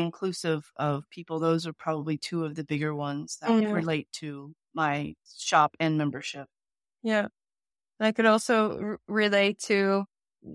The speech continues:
Speaker 2: changing values when you change your business and grow your business. Values connected to your business are usually overlapping with your personal values. I mean, I think they should be, but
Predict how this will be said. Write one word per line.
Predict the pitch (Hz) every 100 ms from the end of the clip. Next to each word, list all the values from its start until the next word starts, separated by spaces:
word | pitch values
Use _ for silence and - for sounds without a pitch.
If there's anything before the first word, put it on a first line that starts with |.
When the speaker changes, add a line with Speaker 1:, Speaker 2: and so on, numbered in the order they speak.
| 220
Speaker 2:
changing | - 208 220 214 196
values | 185 190 190 196 190 185 180 -
when | - 196 190 196
you | 196 196 196 190 185 185
change | - - 196 202
your | 208
business | 190 190 208 185 180
and | 196
grow | 190 208
your | 240 208
business. | 175 107 180 185 180 180 - -
Values | 180 185 190 214 202 196
connected | - 202 190 185 202
to | - 196
your | 190
business | 196 269 240 208 190 196 - - _ _
are | -
usually | 196 220 226 233 202
overlapping | 160 208 202 190 185 185 190 185
with | 185 -
your | 180
personal | - 190 185 196 185 175
values. | 170 165 175 190 233 220 -
I | 170
mean, | 170 170
I | 185
think | 165 175 196 _ -
they | 165
should | - - 170
be, | - 214
but | - 139